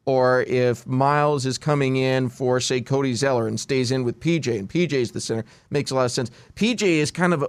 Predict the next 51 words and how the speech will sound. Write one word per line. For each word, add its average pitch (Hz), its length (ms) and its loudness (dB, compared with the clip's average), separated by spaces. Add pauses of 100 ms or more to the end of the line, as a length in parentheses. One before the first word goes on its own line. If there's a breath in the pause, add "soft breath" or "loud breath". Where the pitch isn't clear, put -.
a, 135 140 2 (120)
a 135 80 2
real 147 520 2
linchpin 131 800 0
to 135 140 -2
that, 120 360 -2 (380 soft breath)
because 151 320 -2
without 147 360 2
him, 143 280 0 (200 loud breath)
you 160 160 0
get 185 220 0
real 160 260 2
small, 160 440 2
real 143 200 2
fast. 131 540 -2 (220 soft breath)
I 196 100 4
think 202 140 2
similarly 202 440 2
from 180 200 -2
point 220 260 -2
guard, 139 240 0
yes, 196 380 2
I 156 80 0
do 175 160 0
think 170 300 -2
that 127 200 0
there 131 140 2
are 127 160 2
other 156 180 2
players 135 420 0
on 127 220 0
the 120 60 2
roster 127 480 2 (260 loud breath)
that 139 160 -2
can 127 140 -2
run 131 240 0
point, 139 260 -2
including 208 380 2
Gordon 214 260 2
Hayward 226 380 0
can 131 120 -2
run 131 220 0
point 131 300 -2
for 131 100 -4
this 117 220 -2
team. 117 240 -4 (400 loud breath)
It's 147 220 0
just 175 260 0
a 151 60 2
matter 147 340 2
of, 131 260 -2